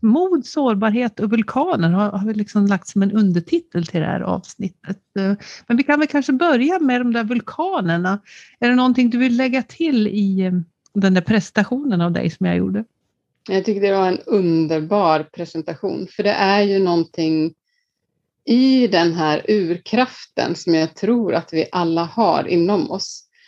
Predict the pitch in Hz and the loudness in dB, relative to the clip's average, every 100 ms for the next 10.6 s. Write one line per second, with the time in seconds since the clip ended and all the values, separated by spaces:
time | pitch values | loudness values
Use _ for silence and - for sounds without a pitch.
0 | _ _ _ _ - 190 - 185 196 185 | _ _ _ _ -2 -2 -4 0 2 4
1 | 185 190 185 185 185 190 - 185 190 - | 2 2 2 2 0 -2 0 0 0 0
2 | 185 170 170 165 - 170 160 160 170 170 | -2 0 0 -2 -2 0 2 2 0 0
3 | 185 175 180 185 _ 190 196 - 185 170 | -2 0 -2 -2 _ -6 -6 -4 -4 -4
4 | - 220 240 - 214 202 190 175 180 175 | -2 0 0 0 0 2 2 0 -2 -2
5 | 180 175 170 220 233 190 170 - _ _ | -6 -6 -2 0 2 2 0 -4 _ _
6 | _ _ _ - 165 156 151 151 - 196 | _ _ _ -4 -2 2 0 -2 0 0
7 | 160 170 - 202 202 - - - 156 156 | 0 -6 -6 -2 -2 -2 -12 -2 0 2
8 | 165 196 170 160 165 165 170 175 165 156 | 2 2 2 0 -2 -2 -4 -6 -2 -2
9 | 156 - 156 156 151 151 _ - _ _ | -4 -2 0 2 0 -4 _ -20 _ _
10 | - 160 - 170 151 147 | -10 -8 -4 0 2 0